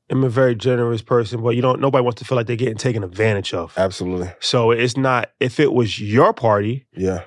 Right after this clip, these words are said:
Speaker 1: that you threw for your wife, right? Like, if Dave Shands threw a birthday party for his wife
Speaker 2: Yeah.
Speaker 1: and said, "Invite your friends," then I think it would be in poor taste to make the friends pay
Speaker 2: Yep.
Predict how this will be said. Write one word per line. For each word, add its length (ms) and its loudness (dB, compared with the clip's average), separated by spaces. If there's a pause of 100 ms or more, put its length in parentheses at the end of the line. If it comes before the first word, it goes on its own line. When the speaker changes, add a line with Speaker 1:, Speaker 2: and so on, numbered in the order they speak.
Speaker 1:
that 240 -2
you 240 0
threw 240 0
for 200 2
your 160 2
wife, 440 0
right? 200 0
Like, 200 0
if 140 0
Dave 280 2
Shands 320 2
threw 140 2
a 40 4
birthday 380 0
party 300 -2
for 180 -2
his 180 -2
wife 460 -2
Speaker 2:
Yeah. 240 -2 (200)
Speaker 1:
and 300 -2
said, 260 2
"Invite 460 -2
your 120 2
friends," 500 -2 (480)
then 280 2
I 100 0
think 260 -2
it 40 -6
would 160 0
be 120 0
in 120 0
poor 260 2
taste 400 -2
to 100 -2
make 240 0
the 80 -8
friends 340 -4
pay 340 -2
Speaker 2:
Yep. 240 0